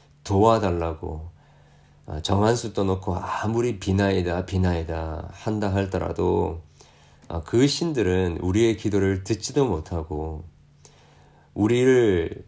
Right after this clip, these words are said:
향하여서 달려와서, 어, 무엇인가를 해줄 수도 없는, 어, 존재들입니다. 그러나 우리 하나님은 전능하실 뿐만 아니라 우리를 사랑하시고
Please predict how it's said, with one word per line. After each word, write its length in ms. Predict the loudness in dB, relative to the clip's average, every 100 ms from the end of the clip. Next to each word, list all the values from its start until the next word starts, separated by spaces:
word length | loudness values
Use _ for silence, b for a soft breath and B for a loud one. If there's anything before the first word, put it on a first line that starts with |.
| -14
향하여서 720 | -10 -2 2 4 4 2 -2
달려와서, 1080 | 0 2 2 2 0 -2 -4 -6 -6 -10 -14 b b b b b b -12
어, 40 | -10
무엇인가를 880 | -4 2 4 4 2 -4 -2 -4 -2
해줄 220 | -2 -4
수도 320 | -6 -6 -2 -2
없는, 720 | -2 -4 0 2 0 -2 -10 -14
어, 160 | -14 -12
존재들입니다. 1040 | -6 -4 0 0 0 -6 -10 -10 -12 -12 -16 -20 _ _ _ -20 B B
그러나 260 | -4 0 2
우리 160 | 4 4
하나님은 800 | 4 2 0 0 -2 -2 -4 -10 -16 _ -20 -20 B B B B B
전능하실 920 | -2 0 4 4 4 2 0 -2 -2
뿐만 320 | 0 4 4
아니라 540 | 2 -2 -6 -6 -8 -12 -18 _ _ b b b b
우리를 340 | 0 2 4 2
사랑하시고 1200 | 0 -2 2 4 2 0 -4 -2 -2 -4 -6